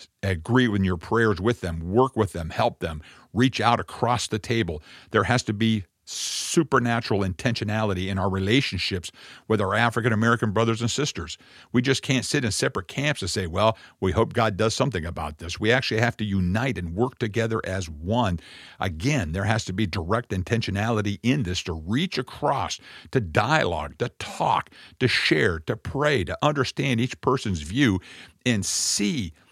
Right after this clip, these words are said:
this one new man bring about a supernatural shalom, a state of national tranquility.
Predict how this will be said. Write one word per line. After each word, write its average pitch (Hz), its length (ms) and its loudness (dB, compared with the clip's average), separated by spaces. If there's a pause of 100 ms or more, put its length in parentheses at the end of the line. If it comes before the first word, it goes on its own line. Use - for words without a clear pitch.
(340)
this 107 240 0
one 98 300 0
new 98 160 2
man 87 340 0
bring 95 240 -2
about 87 320 -4
a 80 80 -12
supernatural 90 720 -4
shalom, 85 500 -4
a 78 100 -10
state - 680 -8 (340)
of 76 160 -10
national 82 540 -8
tranquility. 82 840 -10